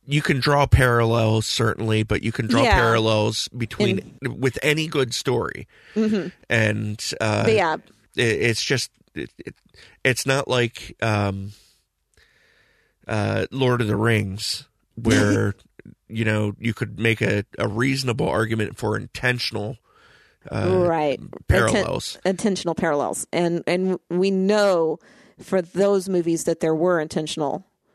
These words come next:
Speaker 2: or the story, orig-, the original story
Speaker 1: Yeah.
Speaker 2: of the Lord of the Rings, that there were intentional parallels.
Speaker 1: S-,
Speaker 2: But
Speaker 1: still deniers, so.
Speaker 2: Yeah. Well, you, all you have to do is look at the life of the <laughs> author and who he hung out with when he was <laughs> writing those books,
Speaker 1: The
Speaker 2: so.
Speaker 1: Inklings, right?
Speaker 2: <laughs>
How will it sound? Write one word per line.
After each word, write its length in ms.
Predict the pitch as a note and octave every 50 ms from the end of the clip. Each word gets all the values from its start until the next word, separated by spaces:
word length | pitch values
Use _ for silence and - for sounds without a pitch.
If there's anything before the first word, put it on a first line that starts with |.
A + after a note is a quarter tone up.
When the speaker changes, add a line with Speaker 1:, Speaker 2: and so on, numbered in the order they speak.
| _ _ _ _ -
Speaker 2:
or 180 | - D#3+ D3+
the 160 | D3 - F3 D3+
story, 540 | - - - F#3+ E3 D#3+ D3 - - D3
orig-, 260 | D3 D#3 D3 D3 - - -
the 160 | D3+ F3 E3+
original 360 | E3+ E3+ F3 E3 F3 C#3 C3+ -
story 520 | - - - F3 D#3+ D3+ C#3 - F#2+ F#2 A2
Speaker 1:
Yeah. 300 | A#2+ A2+ G#2+ G#2+ A2 A2 -
Speaker 2:
of 160 | D3+ D#3+ D3+
the 100 | D#3 D#3
Lord 200 | D#3 D3+ D3+ D3
of 60 | C3+
the 60 | - E3
Rings, 260 | D3+ - - - -
that 120 | - -
there 140 | - - -
were 100 | - -
intentional 460 | - - - - - D#3+ - - A3+
parallels. 480 | - F3+ - - - - - - - -
Speaker 1:
S-, 120 | - F3
Speaker 2:
But 280 | F3+ F#3+ F3+ E3 - B2
Speaker 1:
still 300 | - - - D3 F#3 G#3+
deniers, 600 | G3+ G#3+ G3+ G3 G#3 G3+ F3+ C#3+ A#2+ A#2 A2+ -
so. 300 | - G#2+ G#2+ G#2+ B2 B2+ - _ _ - -
Speaker 2:
Yeah. 640 | F#3 F3+ - - A3+ G#3 F#3+ G3 G3+ G3+ G#3 F#3 - - _ _ _ _ _ _ _ _ -
Well, 160 | G3+ A3 G#3+
you, 120 | G3+ G3+
all 80 | G3 G3
you 80 | G#3 G#3+
have 100 | G3 -
to 60 | -
do 100 | - F3+
is 120 | F3 -
look 140 | F3 E3+ -
at 60 | -
the 80 | - E3+
life 260 | E3+ E3+ E3 E3 -
of 60 | G3
the 160 | G3+ F#3+ A3+
<laughs> 0 |
author 420 | A#3 C#4 A3+ A3+ - C4 G3+ A#3+ B3
and 120 | G3 G3+
who 100 | G3 G3+
he 140 | F#3+ F3+ F3+
hung 200 | G#3 - F3 B3
out 180 | A#3+ G#3+ G3 G3+
with 180 | G3 C4 C4 E4+
when 120 | E4+ -
he 100 | C4+ A#3+
was 160 | G#3+ A#3+ C4+
<laughs> 120 | C#4+ - -
writing 220 | G4+ F#4 A3+ D4
those 280 | C#4 C#4+ A3+ G#3 A3 -
books, 420 | - G#3+ - A#3 - - - -
Speaker 1:
The 320 | - B2 A#2 A#2+ C3+ A#2 G#2
Speaker 2:
so. 760 | - - - - - - - - - _ _ - C5 C#5+ C5+
Speaker 1:
Inklings, 580 | - - - - C4+ G#3 - G#2 G#2+ - -
right? 300 | A2 A2 A2+ C4 A#3 - _
Speaker 2:
<laughs> 60 | _